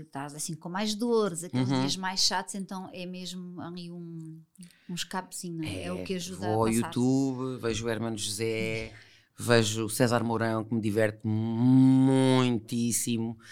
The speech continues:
Speaker 2: ah, ouço a Joana Marques, que me faz rir
Speaker 1: Sim.
Speaker 2: todos os dias, graças abençoada.
Speaker 1: <laughs>
Speaker 2: Ahm,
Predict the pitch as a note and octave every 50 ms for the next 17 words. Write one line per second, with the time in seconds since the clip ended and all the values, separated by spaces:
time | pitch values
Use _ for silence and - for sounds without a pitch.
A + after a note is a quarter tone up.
0 | - - - - - - - C3 B2 A#2+ A#2+ A#2+ A#2+ A#2+ A#2+ A#2+ A#2 B2+ D3 B2+
1 | - C3+ A#2+ A#2 C3 B2 B2+ B2+ B2+ B2+ B2+ B2 B2 B2 B2 - - - - C3
2 | A#2 - - B2 A#2 G#2 G2 A2 A#2+ A#2 G#2+ G#2+ - - - - F3 E3 F3 F3
3 | E3+ E3 C#3 A#2+ A#2 C3 C#3 B2+ A2+ A2+ A#2+ B2 B2 B2 B2+ A#2+ G2+ - G#2 G2+
4 | C3 D3 D3+ D3 C#3+ C#3+ C#3+ - - B2 C3 C#3+ B2+ C#3+ C#3+ B2+ - - - -
5 | - - C3 C3+ C3 C3 C3 C3 B2+ A2 A#2+ G3 - - - C#4+ - - D4+ -
6 | - - D4 - - - B2+ C3+ C3+ C3+ C#3 C#3 C#3 C#3 C#3 C#3 C#3 C#3 C#3 C#3
7 | C#3 C#3+ C#3+ C#3+ C#3 C3+ C#3 C#3 C3+ C3+ C3 B2+